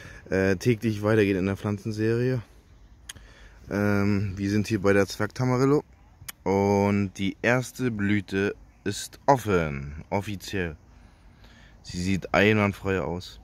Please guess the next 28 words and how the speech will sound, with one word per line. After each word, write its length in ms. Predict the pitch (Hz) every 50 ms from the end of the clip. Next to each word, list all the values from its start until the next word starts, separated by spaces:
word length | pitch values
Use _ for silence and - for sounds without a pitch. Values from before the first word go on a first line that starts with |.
| - - _ - - - - - -
Das 180 | 95 101 101
wären 160 | 113 120 117 110
schöne 260 | 101 127 131 127 110
Früchte, 380 | - - 120 127 - - 120
die 160 | 104 92 95 85
wären 160 | 101 101 98
ungefähr 540 | 78 110 113 110 - - 113 113 110 104 92
doppelt 340 | 98 110 110 117 120 113
so 100 | 101 110
groß 260 | 90 95 101 104 110 104
wie 80 | 98
die 60 | 101 98
Blüte. 420 | 95 95 98 101 101 - 90 80 - - - - - - - - _ - - - - - - - - - - - -
Ja, 260 | - 78 82 87 87 - - - - - - - -
also 140 | 90 98 101
die 100 | 101 95
kommen 220 | - - 120 117
jetzt 160 | 110 104 -
alle 200 | - 110 113 107
nach 200 | 104 104 107 110
und 140 | 110 110 107
nach 220 | 110 110 110 107
stoßweise, 720 | - - - 110 110 113 - - 90 87 90 90 92 101 92
wie 120 | 95 95
Sie 160 | 95 101 101
hier 220 | 95 95 107 107 - - - -
sehen 280 | 98 98 101 104 104 101
können. 340 | - 117 113 120 120 117